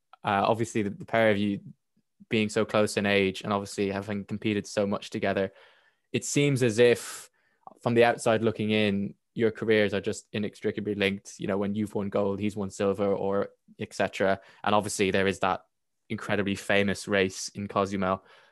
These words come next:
um, where, you know, he had the muscle failure and you picked him up and threw him over the line.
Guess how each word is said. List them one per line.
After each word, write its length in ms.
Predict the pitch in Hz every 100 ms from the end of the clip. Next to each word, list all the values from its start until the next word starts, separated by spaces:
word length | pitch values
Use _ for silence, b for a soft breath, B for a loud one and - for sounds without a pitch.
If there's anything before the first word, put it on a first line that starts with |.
| _
um, 340 | 95 92 95 - _
where, 140 | 107
you 220 | 98 - 98
know, 140 | 92
he 140 | 98 95
had 160 | 131
the 80 | 98
muscle 260 | 95 - 101
failure 320 | 98 95 95
and 120 | 92
you 80 | 98
picked 240 | 104 -
him 40 | 107
up 100 | 101
and 120 | 98
threw 160 | 107
him 80 | 98
over 160 | 98 98
the 80 | 101
line. 300 | 104 101